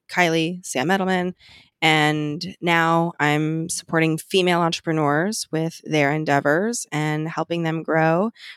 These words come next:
with everything that I kind of learned in that space. So I'm a very, like, I'm going to templatize everything I do. So whether you need to buy the template,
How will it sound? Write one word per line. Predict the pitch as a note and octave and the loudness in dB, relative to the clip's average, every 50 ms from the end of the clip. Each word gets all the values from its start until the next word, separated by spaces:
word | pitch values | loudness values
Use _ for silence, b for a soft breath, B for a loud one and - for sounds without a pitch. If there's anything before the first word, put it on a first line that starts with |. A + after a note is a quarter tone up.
| B - | B -2
with | F3 F3+ | 0 0
everything | G3+ F#3+ G3+ G3+ G#3+ G3+ G3 | 2 2 2 0 0 0 0
that | F#3+ F#3 | 0 0
I | F3+ F3+ | 0 0
kind | - F#3 F3 F3 | 2 2 2 2
of | E3+ | 2
learned | F3 F3 F3 F3 E3+ | 2 2 2 4 2
in | E3+ E3 | 2 2
that | D#3 D#3 D#3 - | 2 2 0 0
space. | - - F3+ D#3+ C#3+ C3+ D3+ - | -2 0 2 2 2 0 -2 -4
So | - E3+ | -4 -2
I'm | E3+ F3 F3+ | 0 0 0
a | F3 | 0
very, | F3 F3+ F3 F3+ F#3 F#3 F#3 F#3 | 2 2 2 4 4 4 2 2
like, | F3+ F3 D#3 D3+ D3+ D3 C#3+ C#3 - - - - - _ _ _ _ _ _ _ _ _ | 2 2 2 2 2 2 2 0 -4 -10 -18 -18 -18 _ _ _ _ _ _ _ _ _
I'm | - F3 F3 F3 | 0 0 0 2
going | F3+ F#3 F3+ F3+ F3+ F3+ | 2 2 2 2 2 0
to | - F3 | -2 -2
templatize | - - G3 E3+ - E3+ F3+ - G3+ E3+ E3+ F#3 | 0 0 0 0 0 -2 -2 0 2 2 2 2
everything | E3+ D#3+ E3 E3+ F3+ F3 E3+ | 0 0 -2 -2 -2 0 0
I | E3 E3 D#3+ | 0 0 0
do. | D#3 D#3+ D#3+ E3 E3+ A3 C4+ C#4 | 0 2 2 2 2 2 0 0
So | - - E3 | -2 0 2
whether | D#3+ D#3+ D#3 | 2 2 2
you | D#3+ D#3 D3+ | 2 0 0
need | D#3 D3+ D3 | 0 -2 -4
to | - D3 | -6 -8
buy | - - E3+ G3 B3 | -4 0 0 2 2
the | B3+ C4 | 0 -2
template, | - - C4 B3+ - - C4+ C4+ C#4 | 0 0 -2 0 0 0 0 0 0